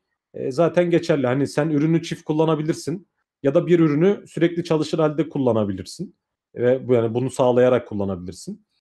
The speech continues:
Bu bir ürün de olabilir, servis de olabilir bu arada, fark etmez. E, bunları sen, e, sürekli aktif tutabileceksen ya da de-, e, inaktif olduğu durumlarda operasyonlarını etkilemeyecekse aslında bu kabul edilebilir bir, e, noktada oluyor başarı olarak.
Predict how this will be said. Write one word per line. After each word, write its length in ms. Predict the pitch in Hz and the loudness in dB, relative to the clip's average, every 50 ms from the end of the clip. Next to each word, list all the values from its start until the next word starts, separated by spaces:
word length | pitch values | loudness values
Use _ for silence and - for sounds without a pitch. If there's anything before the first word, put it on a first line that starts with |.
| _ _ _ _ | _ _ _ _
Bu 120 | 135 139 156 | -6 0 0
bir 60 | 170 | 2
ürün 220 | 147 151 165 160 | 2 2 2 2
de 40 | 147 | 2
olabilir, 300 | 127 120 113 107 127 175 | 2 2 0 0 -2 -6
servis 380 | 170 - - 135 135 143 143 _ | -4 0 0 0 0 -2 -4 _
de 60 | 123 | -2
olabilir 340 | 107 104 98 98 98 95 98 | -2 -2 -2 -4 -6 -6 -4
bu 60 | 101 | -4
arada, 180 | 101 98 98 | -4 -2 -4
fark 300 | 104 - 120 113 110 - | -4 -4 -4 -4 -2 -4
etmez. 380 | 110 - _ 165 196 190 - _ _ _ _ _ _ _ _ _ _ | -10 -8 _ -8 -8 -8 -10 _ _ _ _ _ _ _ _ _ _
E, 40 | - - 113 - | -18 -18 -18 -6
bunları 340 | 131 131 139 147 156 165 165 | -4 -2 0 2 0 0 0
sen, 340 | - - 165 170 175 170 - _ _ _ _ _ _ _ _ _ | 0 0 2 2 0 -2 -8 _ _ _ _ _ _ _ _ _
e, 320 | - - - 50 - - | -14 -12 -12 -12 -12 -14
sürekli 760 | - - - - 143 160 156 160 - 156 160 160 160 - - _ _ _ _ _ _ _ _ _ _ _ _ - | -14 -12 -4 2 2 2 2 2 0 2 2 2 2 -2 -8 _ _ _ _ _ _ _ _ _ _ _ _ -8
aktif 320 | 135 - - - 175 175 | -8 -4 -2 -4 -4 -4
tutabileceksen 800 | - - 175 160 160 160 143 180 180 180 - - 156 175 104 98 | 0 0 2 2 2 2 0 0 0 2 2 0 0 0 -2 -2
ya 160 | 123 127 131 135 | 0 0 2 4
da 240 | 160 160 156 - - | 2 2 2 -2 -6
de-, 540 | 135 113 101 147 147 156 165 170 170 - _ _ _ - | -16 -2 2 4 4 4 4 2 0 -6 _ _ _ -6
e, 300 | 120 110 110 113 - _ _ | -6 -4 -4 -6 -8 _ _
inaktif 460 | 147 143 160 156 160 - - - - | -4 -2 -2 -2 -4 -6 -16 -4 -2
olduğu 300 | 151 143 143 151 165 147 | -2 0 2 0 0 0
durumlarda 580 | 147 143 147 139 135 127 127 123 127 165 185 - | 0 -2 -2 -2 0 0 -2 0 0 -2 -2 -2
operasyonlarını 760 | 160 - - 147 147 151 147 - - 156 151 147 139 131 127 | -4 -2 -2 0 0 0 -2 -2 -4 -2 -2 -2 -2 -2 -4
etkilemeyecekse 840 | 123 123 - - 151 165 156 143 120 113 - - - 180 208 202 - _ _ _ _ _ _ _ - | -4 -4 -6 -2 -2 -2 -2 0 -4 -4 -4 -2 -4 -4 -4 -4 -10 _ _ _ _ _ _ _ -6
aslında 380 | 151 143 - - 143 139 165 | -6 -6 -4 -6 -2 -2 -2
bu 80 | 170 170 | -2 0
kabul 240 | - 170 147 160 156 | 0 0 2 4 2
edilebilir 540 | 156 147 139 147 160 147 147 151 160 139 139 | 2 2 2 0 0 0 0 -2 -2 0 0
bir, 300 | 151 147 151 - _ _ _ _ _ _ _ | 0 0 0 -4 _ _ _ _ _ _ _
e, 240 | - 127 131 123 123 | -6 -6 -4 0 0
noktada 540 | 139 135 135 - 151 139 143 143 143 143 143 | 0 0 2 0 0 4 4 4 4 4 2
oluyor 380 | 147 117 98 104 98 98 98 | -2 -2 0 0 -2 -2 0
başarı 320 | 104 110 104 - 123 110 110 | -2 -2 0 0 0 2 2
olarak. 440 | 107 101 113 170 196 202 - _ | 2 2 2 2 0 0 -4 _